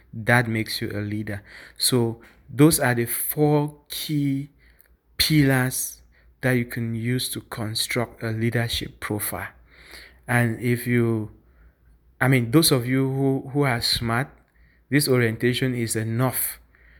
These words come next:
for you to submit a winning application. But we'll go one step further and say that we have provided you with an email address. When you log onto the application portal,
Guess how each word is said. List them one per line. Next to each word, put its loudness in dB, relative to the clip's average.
for -4
you 2
to -2
submit 0
a -4
winning 0
application. -8
But 4
we'll 4
go 8
one 6
step 0
further -2
and -4
say -2
that -6
we 4
have 4
provided 6
you 2
with -2
an -4
email 0
address. -8
When 4
you 6
log 4
onto -2
the -6
application -6
portal, -8